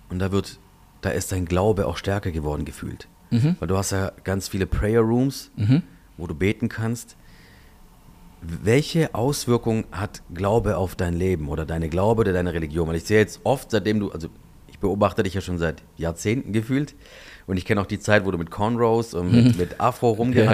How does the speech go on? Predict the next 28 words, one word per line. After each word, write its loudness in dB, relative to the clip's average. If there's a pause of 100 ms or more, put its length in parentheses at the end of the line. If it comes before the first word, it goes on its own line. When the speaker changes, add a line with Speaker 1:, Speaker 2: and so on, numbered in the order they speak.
Speaker 2:
Ja. -20
Speaker 1:
bist -4
und -6
allem -2
drum -4
und -2
dran. 0 (680)
Ich -6
sehe 4
dich -2
jetzt -2
aber 0
sehr -2
oft -10
in -4
einem -4
Gewand -2 (220)
Speaker 2:
Mhm. 6 (240)
Speaker 1:
und 0
das 0
sehe 4
ich -4
erst, 0
seitdem 2
du 6
in 4
Dubai 0
bist. -12